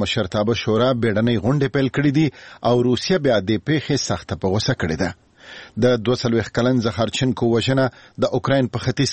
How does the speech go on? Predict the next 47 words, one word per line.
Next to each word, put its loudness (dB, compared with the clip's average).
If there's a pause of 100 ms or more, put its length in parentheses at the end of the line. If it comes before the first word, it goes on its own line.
کې 2 (120)
د 2
بیلتون 0
پالو 4
چې -4
روسیه 2
یې 0
په -2
ملاتړ 2 (140)
تورنه 2
ده، 4 (460)
د 4 (140)
مهمو 2
غړو 4 (140)
او 2
مشرانو 0 (380)
د 2
ترور 2
د 2
لړۍ 2 (120)
نوې 2 (100)
کړۍ 2
بلل 0
کیږي. -2 (800)
د 6
بیلتون 0
پالو 4
خبري 0
سرچینو 0
ویلي 4
دي 2
چې -2
الکساندر 2
زخرچینکو 0
د 2
دونیتسک 0
ښار 2 (140)
په 2 (100)
یوې 2
کافې 0 (100)
کې 0 (100)
د 2 (100)
چاودنې 2
په -2
نتیجه -2
کې -2
وژل 0